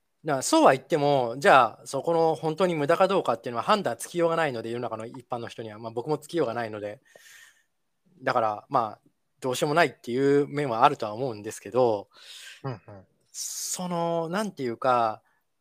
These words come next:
Speaker 1: その、<laughs> あの、そう、じゃあ、じゃあ、増税しません。あの、国がもっと不便になってもいい、いいんですかって話にな-、なって、で、なったらなったで、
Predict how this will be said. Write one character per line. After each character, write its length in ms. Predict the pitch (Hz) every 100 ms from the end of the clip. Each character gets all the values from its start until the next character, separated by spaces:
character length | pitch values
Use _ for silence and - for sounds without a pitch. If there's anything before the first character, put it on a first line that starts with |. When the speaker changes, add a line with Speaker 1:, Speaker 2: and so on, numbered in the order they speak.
| _ -
Speaker 1:
そ 260 | - 123
の、 480 | 117 117 113 117 - _ _ _ _ _ _ _ _ -
<laughs> 0 |
あ 460 | - - - - 123
の、 180 | 98 - _ _ 240 247 226 214 208 _ _ _ -
そ 200 | - 131
う、 80 | 151
じ 120 | 180
ゃ 40 |
あ、 60 | 147
じ 100 | -
ゃ 120 | 127
あ、 100 | 120 135
増 220 | 143 135
税 120 | 135
し 120 | 143
ま 120 | 127
せ 180 | - 127
ん。 200 | 110 120
あ 60 | 117
の、 120 | 113
国 200 | - 131
が 320 | 127 123 127
も 140 | 139 139
っ 60 |
と 140 | 120 98
不 120 | 147
便 140 | 120
に 60 | 113
な 100 | 120
っ 40 |
て 80 | 110
も 80 | 113
い 160 | 147
い、 100 | 127 143
い 120 | 139
い 20 |
ん 100 | 113
で 100 | 107
す 100 | -
か 80 | 120
っ 80 | -
て 80 |
話 320 | 104 110 - 113
に 220 | 107 104 127
な-、 140 | 123
な 160 | 127 120
っ 100 | -
て、 380 | - 113 107 - - - - -
で、 80 | 156
な 120 | 175
っ 80 | -
た 80 |
ら 80 | 131
な 120 | 120
っ 80 | 123
た 100 | 120
で、 440 | 117 113 107 104